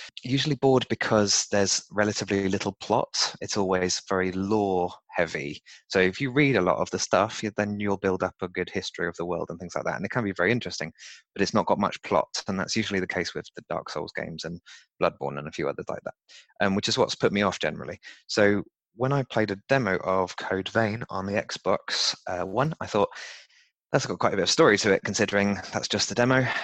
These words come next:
um, and if that carries on all the way through," which it has done, um, then I think I could, you know, I could keep going past really difficult bosses if I've got something to keep me playing, you know, like a plot to keep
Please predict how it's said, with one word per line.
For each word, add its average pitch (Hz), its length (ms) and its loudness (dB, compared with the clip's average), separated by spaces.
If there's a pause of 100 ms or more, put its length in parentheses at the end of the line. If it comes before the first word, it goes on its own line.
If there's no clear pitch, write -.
(120)
um, 95 220 0
and 98 120 -2
if 95 100 -6
that - 120 -2
carries 90 260 0
on 90 120 -2
all 87 80 -2
the 87 60 -6
way 87 120 -4
through," 139 200 2
which - 180 -2
it 113 80 -2
has 131 200 0
done, 110 280 0 (320)
um, 104 160 2
then 110 320 0
I 113 60 -6
think - 200 -4
I 104 40 -6
could, - 280 -2 (120)
you 127 80 -2
know, 110 100 -2 (200)
I 113 60 -8
could 120 120 -4
keep - 160 0
going 113 240 2 (100)
past - 540 0
really 110 160 0
difficult 95 400 -4
bosses 101 460 -4
if - 260 -6
I've 107 160 0
got - 140 -2
something 113 400 -6
to 113 180 -4 (440)
keep 110 160 2
me 127 60 2
playing, 95 440 -2
you 101 80 -2
know, 98 120 0
like 107 140 -6
a - 40 -6
plot - 300 -4
to - 80 -6
keep - 220 -6